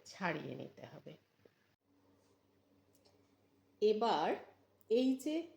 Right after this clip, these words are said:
বীজগুলোর এই দুপাশে যে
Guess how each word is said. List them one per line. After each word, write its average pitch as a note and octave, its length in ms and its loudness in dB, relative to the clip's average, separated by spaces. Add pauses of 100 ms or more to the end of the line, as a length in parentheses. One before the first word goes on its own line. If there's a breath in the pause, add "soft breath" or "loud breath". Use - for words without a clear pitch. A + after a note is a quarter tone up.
(400)
বীজগুলোর A3+ 1000 2 (320)
এই G#3 160 6
দুপাশে A3 760 0
যে D#4+ 200 -2